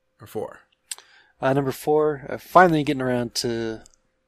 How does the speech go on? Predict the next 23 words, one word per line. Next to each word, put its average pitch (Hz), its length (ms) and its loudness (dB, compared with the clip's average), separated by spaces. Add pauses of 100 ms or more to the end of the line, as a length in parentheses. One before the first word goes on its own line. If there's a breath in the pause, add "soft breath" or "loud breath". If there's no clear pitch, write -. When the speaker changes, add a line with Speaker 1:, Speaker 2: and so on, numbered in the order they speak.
(220)
Speaker 2:
to - 100 -12
the - 100 -12
M 156 100 -4
C - 140 2
U 175 160 0
stuff. - 540 4 (640 soft breath)
Um, 117 840 0 (260)
<laughs> - 280 -20
I - 760 2
don't 147 120 2
think 143 140 -2
anybody's 139 280 -2
gonna - 80 -8
be 127 40 -4
surprised 123 400 2
that 120 100 0
I 117 40 2
have 131 240 6
this 127 140 -2
guy 127 200 2
on 123 80 -4
my 123 80 -4
list. 120 520 -6